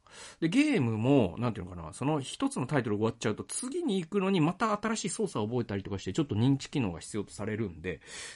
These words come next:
なんか一回終わっちゃうとまたその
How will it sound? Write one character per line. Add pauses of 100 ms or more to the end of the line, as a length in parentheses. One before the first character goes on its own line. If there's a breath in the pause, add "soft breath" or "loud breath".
な
ん
か
一 (180)
回
終
わ
っ (140)
ち
ゃ
う
と
ま
た
そ
の